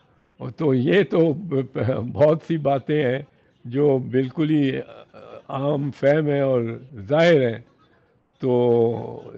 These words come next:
किसके ईमा पे हो रहा है, जिसको रिलीफ मिल रही है, हर चीज़ में रिलीफ मिली है, एक तरफ से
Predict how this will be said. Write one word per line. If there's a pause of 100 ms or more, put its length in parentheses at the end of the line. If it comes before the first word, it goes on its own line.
(180)
किसके
ईमा
पे
हो
रहा
है, (300)
जिसको
रिलीफ
मिल
रही
है,
हर
चीज़
में
रिलीफ
मिली
है,
एक
तरफ
से